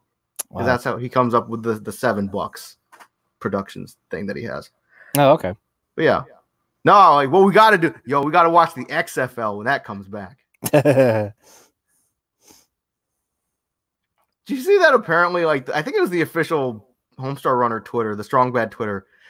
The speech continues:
Speaker 1: They literally, like, made, like, a, like, a football helmet with Trogdor on it.
Speaker 2: Nice.
Speaker 1: And I'm like, "Why can't," I'm like, "The, the X F L should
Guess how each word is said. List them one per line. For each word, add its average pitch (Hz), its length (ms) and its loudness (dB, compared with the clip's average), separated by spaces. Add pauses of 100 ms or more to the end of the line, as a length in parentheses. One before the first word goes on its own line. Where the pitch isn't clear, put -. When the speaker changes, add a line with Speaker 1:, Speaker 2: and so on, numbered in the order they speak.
(200)
Speaker 1:
They 151 180 2
literally, 160 540 2
like, 139 240 0
made, 127 280 -2
like, 123 200 -2
a, 120 200 -2
like, 113 180 -4
a 107 80 -8
football 127 500 -2
helmet 135 280 -2
with 117 140 -8
Trogdor 123 540 0
on 143 160 4
it. 151 140 -4 (680)
Speaker 2:
Nice. 139 500 2
Speaker 1:
And 202 120 4
I'm 226 120 4
like, 196 220 2
"Why 202 340 4
can't," 415 320 -4
I'm 220 80 2
like, 202 140 2
"The, 196 120 -14
the 190 180 -2
X 320 140 4
F 277 180 2
L 302 220 6
should 220 140 2